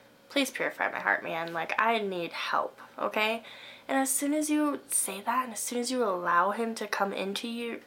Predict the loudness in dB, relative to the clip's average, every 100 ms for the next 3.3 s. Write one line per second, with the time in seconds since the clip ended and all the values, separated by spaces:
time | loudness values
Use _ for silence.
0 | -4 -4 -4 -4 -4 -4 -2 -2 4 4
1 | 4 0 -4 -6 -6 -4 0 2 2 0
2 | -4 -16 -18 -20 -10 0 4 4 2 -2
3 | -2 -4